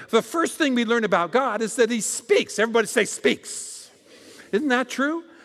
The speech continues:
The second thing we learn about God is whenever God wants to make the visible invisible, he sends light. Everybody say, "Light."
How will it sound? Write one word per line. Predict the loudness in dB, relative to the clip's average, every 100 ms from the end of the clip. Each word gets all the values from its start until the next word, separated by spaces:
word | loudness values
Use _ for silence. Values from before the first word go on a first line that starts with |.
| -4
The | -2
second | -2 0 0 0 0
thing | 0 2
we | 0
learn | 0 0
about | 0 0 2
God | 2 2
is | 0 0
whenever | 2 4 4
God | 2 2 2 2
wants | 2 0 -2
to | -4
make | 2 2 0
the | -6
visible | -2 -2 0 2 4
invisible, | 4 2 2 0 0 -4 -4 -6 -20 _ _ _ 0
he | 4 4
sends | 2 2 4 2 0 -4 -8 -12 -14 -18 -6
light. | 0 2 2 0 -2
Everybody | 0 2 0
say, | 0 0
"Light." | 2 0 -2 -10 -20 -20